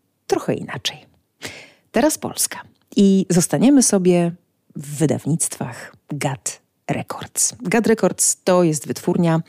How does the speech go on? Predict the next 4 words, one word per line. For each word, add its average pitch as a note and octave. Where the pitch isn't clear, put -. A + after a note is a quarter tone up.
która -
się -
specjalizuje D#3
w -